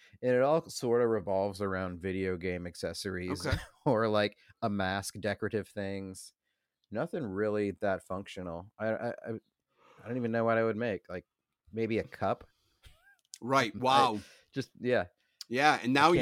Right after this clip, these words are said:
Speaker 1: can't
Speaker 2: now you wouldn't have to go to the store and, and spend an entire, like, two dollars on a cup.
Speaker 1: Mm-hmm.
Speaker 2: You could just build a cup for much, much more and much, much longer effort, but you could,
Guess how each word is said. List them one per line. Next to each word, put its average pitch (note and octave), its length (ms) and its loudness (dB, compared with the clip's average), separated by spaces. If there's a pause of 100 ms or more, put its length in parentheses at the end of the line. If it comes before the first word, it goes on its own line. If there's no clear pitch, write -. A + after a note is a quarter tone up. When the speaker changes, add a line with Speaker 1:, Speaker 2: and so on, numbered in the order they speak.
Speaker 1:
can't D#3+ 80 -6
Speaker 2:
now D#3 160 8
you E3+ 180 4
wouldn't C#3+ 220 2
have C#3+ 120 -2
to - 100 -2
go C3+ 80 2
to C3+ 40 0
the A#2+ 100 -4
store D3 380 2
and, A2+ 260 -2
and A2+ 100 -4
spend B2+ 300 -2
an A2+ 100 -2
entire, A#2 440 -2
like, A2 180 -2
two C3 160 -4
dollars A#2+ 440 0
on G2 140 -6
a F#2 60 -12
cup. - 300 -14 (360)
Speaker 1:
Mm-hmm. G#2 300 -10
Speaker 2:
You A#2 80 -6
could A#2 160 -4
just G#2 220 -8 (180)
build C3 240 -2
a A#2 80 -4
cup G#2 320 -8
for G2 300 -8 (140)
much, A2+ 360 -4
much A#2 300 -2
more A2 340 -2
and G2+ 160 -4
much, G#2 320 -4
much G#2 420 -6 (920)
longer A2 560 -4
effort, A2+ 360 -2 (340)
but B2 100 -4
you A#2 120 -4
could, G#2 200 -4